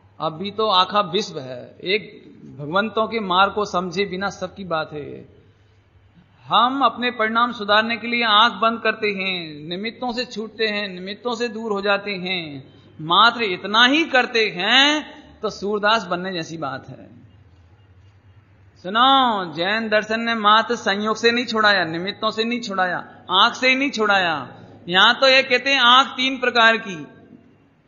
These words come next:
आंख एक नहीं, आंख ये तो पुद्गल की एक आंख, लेकिन समय सार जी में तो आंख तीन प्रकार की। और जो इंद्रिय जिडितता माने जो इंद्रियों को जीतता है, आंख को जीतता है,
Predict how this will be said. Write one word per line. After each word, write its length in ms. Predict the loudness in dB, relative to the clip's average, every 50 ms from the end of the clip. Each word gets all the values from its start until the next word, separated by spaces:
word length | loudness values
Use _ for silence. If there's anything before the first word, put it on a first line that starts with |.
| _ _ _ _ _ _ _ _ _ _ _ _ _ _ _ _ _ _ _ _ _ _ _ _ _ -8 -2 0
आंख 280 | 2 2 2 0 2
एक 200 | 6 6 6 6
नहीं, 180 | 4 0 -2 0
आंख 340 | 0 2 4 4 4 4 0
ये 200 | -2 0 0 2
तो 140 | 2 2
पुद्गल 360 | 2 2 -2 0 2 0 0 0
की 360 | -2 -4 -4 0 2 2 2
एक 140 | 2 2 0
आंख, 220 | -2 -2 -2 -4 -6 -18 -20 -20 -20 _ -20 _ -20 -20 -20 -20 -20 -20 -20 _ _ _ -20 _ _ _ _ 0
लेकिन 200 | 2 2 2 -2
समय 300 | -2 0 2 2 0 2
सार 240 | 2 2 2 2
जी 100 | 2 -2
में 160 | -4 -4 0 0
तो 60 | 0
आंख 380 | 0 4 6 6 8 6 6
तीन 320 | 4 -4 -2 -2 -2 -2 -2
प्रकार 360 | -4 -2 2 2 2 2 2
की। 240 | -2 -10 -14 -16 -16 -20 -20 -20 -20 _ _ _ _ _ _ _ _ _ _ _ _ _ _ _ _ _ _ _ _ 2
और 100 | 2 2
जो 220 | 2 4 4 6
इंद्रिय 460 | 6 6 4 0 0 0 2 2 2 0
जिडितता 520 | 0 0 0 0 -2 -4 -2 2 2 2
माने 300 | 4 2 0 0 0 0
जो 360 | -2 0 2 2 2 2 0
इंद्रियों 480 | -6 -6 -6 -6 -4 -2 0 0 0 0
को 100 | 0 -4
जीतता 380 | -4 -4 -8 -8 -2 2 2
है, 140 | 4 4 4
आंख 340 | 2 4 4 4 4 2 0
को 120 | -2 -2
जीतता 380 | 0 0 -4 -4 0 2 2 4
है, 180 | 4 2 -2